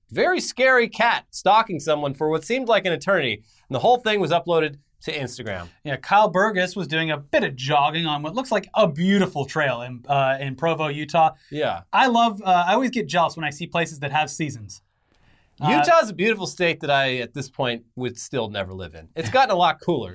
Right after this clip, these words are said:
Speaker 1: Like
Speaker 2: Their state parks are beautiful.
Speaker 1: Salt Lake City is apparently one of the best food and drink cities in America.
Speaker 2: Mm-hmm.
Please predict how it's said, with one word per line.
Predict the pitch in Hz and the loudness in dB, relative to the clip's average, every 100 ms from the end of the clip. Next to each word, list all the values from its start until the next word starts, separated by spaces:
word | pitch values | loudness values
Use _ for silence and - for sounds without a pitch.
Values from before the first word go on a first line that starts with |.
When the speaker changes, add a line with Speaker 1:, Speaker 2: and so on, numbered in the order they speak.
| - | -2
Speaker 1:
Like | 240 | 0
Speaker 2:
Their | |
state | 262 311 247 | 0 -2 2
parks | 202 185 | 2 0
are | 151 | -4
beautiful. | 156 143 - - | -4 -4 -6 0
Speaker 1:
Salt | 220 285 | 4 6
Lake | 269 | 4
City | - 240 | 2 0
is | 208 | 0
apparently | 143 208 220 185 | -2 0 0 0
one | 160 156 | 0 0
of | |
the | 143 | 0
best | 147 143 | 0 -2
food | - 143 143 | -4 -2 -2
and | 117 | -2
drink | 123 127 | -4 -4
cities | - 127 127 123 | -4 -4 -4 -6
in | 123 | -6
America. | 113 113 120 139 131 | -2 -2 -2 -4 -4
Speaker 2:
Mm-hmm. | 135 139 | -6 -12